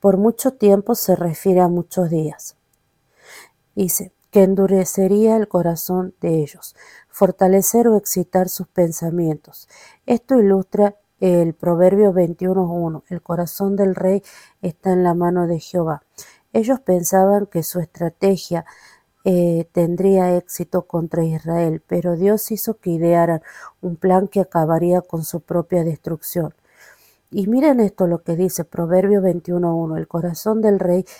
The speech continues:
está en la mano de Jehová". El corazón del rey de Faraón estaba en la mano de Jehová, por lo tanto lo endureció y el, el corazón de los reyes cananeos estaban en las manos de Dios.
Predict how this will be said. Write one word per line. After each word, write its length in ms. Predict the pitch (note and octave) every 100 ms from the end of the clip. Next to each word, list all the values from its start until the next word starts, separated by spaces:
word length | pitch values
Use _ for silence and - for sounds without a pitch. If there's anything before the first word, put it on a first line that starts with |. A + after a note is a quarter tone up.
| - _
está 400 | F3 - - F#3
en 80 | F3+
la 120 | E3+
mano 280 | E3 E3+ F3
de 100 | E3+
Jehová". 420 | - F3+ E3 D3 - - _ -
El 120 | -
corazón 560 | - E3+ E3 - G#3
del 180 | A3 A3
rey 220 | G3+ F#3
de 140 | F3+ F3
Faraón 480 | - E3+ E3 F3+ G3
estaba 380 | F3+ F3 E3+
en 60 | F3
la 80 | D#3+
mano 320 | E3+ F3 F#3
de 120 | F3
Jehová, 400 | D#3 - E3+ F#3
por 240 | - G3+ E3+
lo 140 | F3
tanto 400 | - E3+ F3 F3+ - - - -
lo 140 | F3+
endureció 880 | E3+ E3+ F3 F3 F3+ - G#3+ G3+ G#3 - - _ _
y 360 | G3+ G3+ G3+ - -
el, 760 | F#3 F3+ F3 E3+ E3+ E3+ E3+ E3+ - _
el 680 | G#3 F3 F3 E3+ E3 E3+ E3
corazón 560 | - F3+ F3 - G3+ G#3
de 100 | G#3
los 160 | F#3+
reyes 440 | - F#3+ F#3 G3 - - - - _ -
cananeos 580 | F3+ F3 F3 F3+ G3 G3+
estaban 480 | - F#3+ F3+ F3+
en 140 | F3 E3+
las 140 | E3
manos 340 | F3 F3 F3 E3
de 160 | D#3+
Dios. 360 | D#3 D3 -